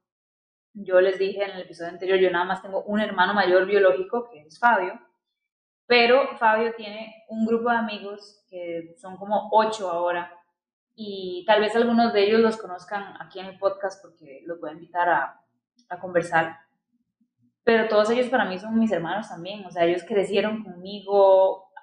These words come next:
Los primeros que conocí, los conocí, que fue Fabián. Fabián yo lo, la conocí como, lo conocí como de cinco años o seis años, tal vez. O sea, Fabián me enseñó a andar en bicicleta a mí,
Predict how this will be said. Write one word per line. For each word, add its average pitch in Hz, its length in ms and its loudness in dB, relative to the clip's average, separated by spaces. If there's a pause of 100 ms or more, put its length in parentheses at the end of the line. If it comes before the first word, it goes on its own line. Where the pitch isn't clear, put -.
(160)
Los 190 200 -6
primeros 202 400 -2
que 320 120 2
conocí, 247 400 2
los 285 160 0
conocí, 226 680 -4
que 208 80 -8
fue 202 220 -2
Fabián. 226 560 0 (360)
Fabián 190 360 0
yo 254 100 6
lo, 262 240 2
la 196 180 -8
conocí 285 240 -14
como, 240 300 -6
lo 190 120 -8
conocí 185 280 -16
como 233 200 0
de 175 120 2
cinco 240 600 0
años 254 420 2
o 202 60 -16
seis 226 300 -8
años, 240 400 -2
tal 185 160 -10
vez. 220 320 -4
O - 20 -20
sea, 220 140 2
Fabián 190 280 0
me 240 80 4
enseñó 202 380 0
a 220 80 4
andar 220 200 6
en 220 80 6
bicicleta 190 480 0
a - 40 -20
mí, - 200 -20